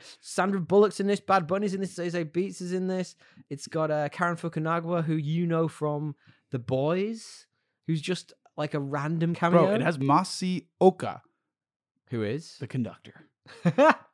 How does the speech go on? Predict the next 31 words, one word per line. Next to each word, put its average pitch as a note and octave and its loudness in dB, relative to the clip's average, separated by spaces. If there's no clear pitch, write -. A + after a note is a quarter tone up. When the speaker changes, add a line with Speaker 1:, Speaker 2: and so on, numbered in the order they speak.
Speaker 2:
who's D3+ 0
also C3 0
Hero B2+ 0
from G#2+ -10
a A2 -10
Speaker 1:
I E3+ 0
think C4 -6
you E4 -2
said C#4+ -4
that. G#3 -2
Speaker 2:
Hero G#3+ 6
from G#3 2
Heroes. F#3+ 4
Speaker 1:
He's F#3+ -4
the D3 -2
Speaker 2:
Anyway. D3 0
Speaker 1:
dude G3+ -2
from G3 -2
Heroes. F3+ 0
Speaker 2:
Yeah. A#2 -6
Speaker 1:
And E3+ 2
before G#3 0
we A3 0
move F#3+ 0
on D#3+ -2
from C#3 -8
cast D3 -8
then, G#2+ -10
do C#3 -10
you E3 -6
want B2+ -12